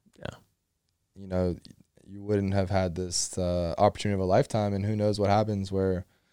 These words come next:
Speaker 2: you get another call and you, and you keep training. Like we were just telling the other day.
Speaker 1: Yeah.
Speaker 2: I mean, looking as sharp as ever, to be honest, working
Speaker 1: Appreciate
Speaker 2: with,
Speaker 1: it.
Speaker 2: with the S E boys.
Speaker 1: S E.
Speaker 2: Featuring, featuring Justice.
Speaker 1: Hey.
Speaker 2: Bullen was out there. We had a great beach workout.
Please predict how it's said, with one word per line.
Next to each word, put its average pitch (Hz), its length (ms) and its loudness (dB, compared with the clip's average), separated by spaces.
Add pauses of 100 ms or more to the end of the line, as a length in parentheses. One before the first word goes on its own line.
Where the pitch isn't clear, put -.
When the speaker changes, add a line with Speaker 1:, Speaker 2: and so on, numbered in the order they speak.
(420)
Speaker 2:
you 95 200 -14
get 98 100 0
another 92 240 2
call 90 420 0
and 90 100 0
you, 90 100 -2
and 92 160 -2
you 92 60 -2
keep 101 220 -2
training. 92 340 2
Like 90 120 0
we 95 100 0
were 92 80 2
just 92 160 -4
telling 95 180 -2
the 92 100 4
other 90 160 4
day. 90 260 4 (180)
Speaker 1:
Yeah. 98 220 4 (460)
Speaker 2:
I 107 40 -12
mean, 92 160 0
looking 95 500 -2 (400)
as 95 120 0
sharp 101 260 2
as 90 120 -2
ever, 98 360 2 (140)
to - 60 -20
be 98 100 -12
honest, 98 320 0
working 92 240 2
Speaker 1:
Appreciate 90 200 4
Speaker 2:
with, 73 100 2
Speaker 1:
it. - 120 -8
Speaker 2:
with 101 140 -12 (180)
the 104 140 4
S 101 180 4
E 101 100 2
boys. 98 460 0 (220)
Speaker 1:
S 90 240 0
E. 95 140 6
Speaker 2:
Featuring, 107 600 4
featuring 107 380 2
Justice. 101 400 4
Speaker 1:
Hey. 95 300 8 (220)
Speaker 2:
Bullen 107 320 4
was 107 140 2
out 104 200 6
there. 104 200 4
We 104 60 4
had 104 80 2
a 95 40 -2
great 101 180 4
beach 98 200 -2
workout. 98 380 0